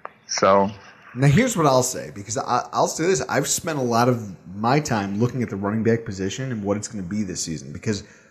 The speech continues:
Speaker 2: we know that's the strength of our offense, right? That's the engine that makes this train run, is our running game.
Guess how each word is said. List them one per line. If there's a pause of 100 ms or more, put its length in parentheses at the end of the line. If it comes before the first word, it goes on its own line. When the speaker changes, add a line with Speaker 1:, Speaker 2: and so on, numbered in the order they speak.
(160)
Speaker 2:
we
know
that's
the
strength
of
our
offense,
right? (380)
That's
the
engine
that
makes
this
train
run, (360)
is
our
running
game.